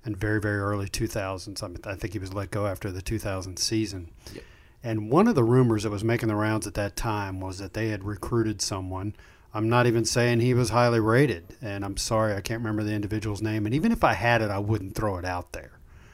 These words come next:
Speaker 1: But they apparently recruited a kid who, by the time he was done with his three or four years, had served as some sort of cancer in the program and had pretty much split the team in two. And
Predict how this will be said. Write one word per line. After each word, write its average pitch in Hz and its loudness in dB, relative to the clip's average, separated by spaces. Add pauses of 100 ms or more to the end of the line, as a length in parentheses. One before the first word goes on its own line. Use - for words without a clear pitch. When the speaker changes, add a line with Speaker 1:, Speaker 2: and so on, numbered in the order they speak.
(580)
Speaker 1:
But 110 -2
they 120 0
apparently 151 2
recruited 143 4
a 147 4
kid 117 0
who, 113 2
by 104 0
the 98 -6
time 131 2
he 131 2
was 117 4
done 117 2
with 101 -4
his 113 -4
three 120 2
or 113 2
four 107 0
years, 98 -2 (680)
had 107 -2
served 135 6
as 110 4
some 123 4
sort 120 2
of 101 -4
cancer 127 2
in 101 -2
the 98 -6
program 104 2
and 98 -4
had 92 -8
pretty 123 2
much 110 -2
split - -2
the 131 -4
team 107 0
in 92 -8
two. 98 -8 (1040)
And 104 -4